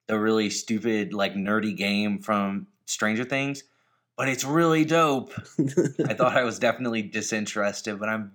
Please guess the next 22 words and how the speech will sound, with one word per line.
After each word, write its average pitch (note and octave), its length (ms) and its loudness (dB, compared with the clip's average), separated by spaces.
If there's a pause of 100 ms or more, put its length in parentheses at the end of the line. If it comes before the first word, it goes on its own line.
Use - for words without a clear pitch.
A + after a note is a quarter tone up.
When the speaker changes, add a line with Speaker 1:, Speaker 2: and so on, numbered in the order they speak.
Speaker 1:
very A2+ 400 2
interested, G2+ 720 -6 (260)
and A#2 140 -2
I A#2 240 2
wanna C3 220 2
play G2+ 300 2
Speaker 2:
<laughs> F#2+ 40 -8
Speaker 1:
Dungeons G#2 400 -4
and G#2+ 160 -4
Dragons. G2+ 880 -4 (680)
Speaker 2:
I, A2 420 2
no, G2 180 -2
I A2 280 0
definitely G#2+ 480 -4
was G2 160 -6
in F#2+ 100 -6
your F#2+ 140 -6
place - 280 -8
before F#2 360 -10
playing, - 600 -10
and, - 480 -10 (160)
uh, - 360 -12